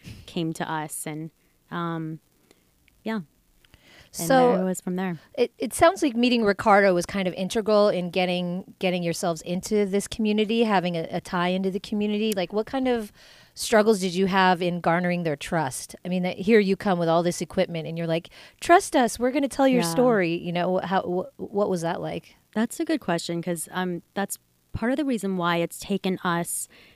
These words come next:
Speaker 1: so long, um, to film. And, you know,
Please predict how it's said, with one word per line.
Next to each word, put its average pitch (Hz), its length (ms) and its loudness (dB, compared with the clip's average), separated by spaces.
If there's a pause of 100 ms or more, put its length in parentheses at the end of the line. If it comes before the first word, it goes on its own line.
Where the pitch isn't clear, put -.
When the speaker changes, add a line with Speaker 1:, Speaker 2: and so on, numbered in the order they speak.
(140)
Speaker 1:
so - 340 2
long, 170 480 0 (180)
um, 160 460 -4
to - 160 -6
film. 160 680 -4
And, 170 520 -6
you 185 120 -6
know, 170 340 -2